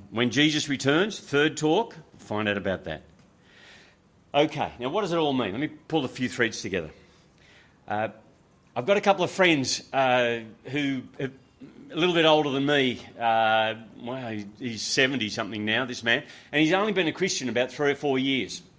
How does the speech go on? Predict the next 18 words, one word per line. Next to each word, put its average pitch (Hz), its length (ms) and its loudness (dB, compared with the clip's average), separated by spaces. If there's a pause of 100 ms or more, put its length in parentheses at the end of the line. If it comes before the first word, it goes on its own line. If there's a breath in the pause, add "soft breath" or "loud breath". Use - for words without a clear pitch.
(540)
And 123 160 -2
we 127 80 0
meet 170 220 0
each 160 280 -2
week, 135 320 -2 (300 loud breath)
uh, 113 300 2
and 127 160 2
read 139 180 0
the 120 60 0
Bible. 120 460 2 (120)
And 120 240 0
he 139 140 0
asks - 520 -4
hard, 170 420 0
que-, 160 260 -8
good, 190 220 4
hard 139 360 0
questions. 156 640 -4